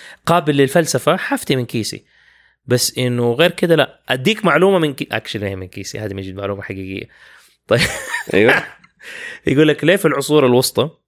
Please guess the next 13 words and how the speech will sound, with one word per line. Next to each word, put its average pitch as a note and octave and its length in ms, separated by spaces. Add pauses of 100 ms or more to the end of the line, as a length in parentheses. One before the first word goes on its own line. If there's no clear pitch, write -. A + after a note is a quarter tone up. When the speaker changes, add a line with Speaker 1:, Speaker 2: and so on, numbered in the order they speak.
(1160)
Speaker 1:
كانوا B2 220
في C3 360
بعض B2+ 240
النساء B2+ 500
يقولوا A#2+ 240
عليهم A2+ 320
انه G#2+ 120
هم A#2 180
ساحرات A#2 560
ويحرقوهم؟ G#2 480 (760)
Speaker 2:
ما G2 160
أدري. - 260 (200)
Speaker 1:
اوكي، G2+ 240